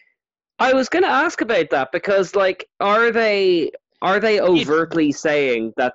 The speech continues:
Speaker 1: that is the way it is? Because they, I, they,
Speaker 2: It's
Speaker 1: it's
Speaker 2: kind of like,
Speaker 1: certainly
Speaker 2: it's a, it's a dance around kind of, like, in terms of, like, them being actually in a relationship, it's dance around, but, like, it's very,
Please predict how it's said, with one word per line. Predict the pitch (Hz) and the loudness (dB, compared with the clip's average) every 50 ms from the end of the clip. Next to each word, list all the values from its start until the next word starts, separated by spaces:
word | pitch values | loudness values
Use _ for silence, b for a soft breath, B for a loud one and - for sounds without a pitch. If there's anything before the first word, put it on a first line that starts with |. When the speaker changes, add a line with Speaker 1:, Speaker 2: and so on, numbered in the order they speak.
| - | -2
Speaker 1:
that | 139 131 131 127 | -2 0 2 2
is | 131 131 127 117 | 2 2 0 0
the | - 135 | 0 0
way | 127 127 120 120 120 | 0 2 0 0 0
it | 120 | 2
is? | 131 127 110 98 - | 2 2 0 -2 -2
Because | - 120 - 143 135 131 120 123 | -6 -6 -2 -2 -2 -2 -2 -2
they, | 139 135 131 127 127 131 127 - - | -2 0 0 0 0 0 0 -2 -2
I, | 147 151 - - | -4 -6 -6 -4
they, | - 151 147 143 - - _ _ _ _ _ | -4 -2 -2 -2 -2 -4 _ _ _ _ _
Speaker 2:
It's | - 160 165 | -4 -4 -4
Speaker 1:
it's | - | -2
Speaker 2:
kind | - 269 285 | -2 0 0
of | 220 226 | 2 0
like, | 254 220 | 0 0
Speaker 1:
certainly | 214 202 190 | 0 0 0
Speaker 2:
it's | 190 226 196 - | 0 -2 -6 -8
a, | 247 | -10
it's | 180 - | -6 -6
a | 254 | -6
dance | 247 285 - - 262 | -6 -6 -10 -8 -6
around | 247 233 214 202 202 - | -4 -4 -4 -6 -6 -6
kind | 202 190 180 165 | -6 -6 -6 -4
of, | |
like, | 160 160 160 | -6 -6 -8
in | 175 | -8
terms | 170 208 226 226 202 | -8 -6 -6 -6 -6
of, | 202 | -8
like, | 190 180 147 | -8 -8 -6
them | 170 165 160 | -6 -8 -6
being | 143 147 139 123 120 117 _ 120 | -8 -10 -10 -10 -12 -14 _ -14
actually | 123 123 - - 120 113 - 117 | -14 -14 -12 -14 -16 -14 -12 -10
in | 123 127 | -10 -8
a | 135 | -6
relationship, | 135 135 139 - - 147 139 | -6 -6 -8 -8 -8 -12 -10
it's | 127 | -8
dance | - 151 151 139 151 | -6 -6 -4 -4 -4
around, | 139 B B B B B _ - | -6 B B B B B _ -10
but, | 240 208 | -6 -4
like, | 214 202 190 - - - _ _ _ _ _ _ _ _ _ _ _ _ - | -2 -2 -2 -4 -8 -14 _ _ _ _ _ _ _ _ _ _ _ _ -12
it's | 233 240 180 | -12 -10 -10
very, | 180 170 170 220 214 214 208 185 | -10 -6 -4 -2 0 0 0 -2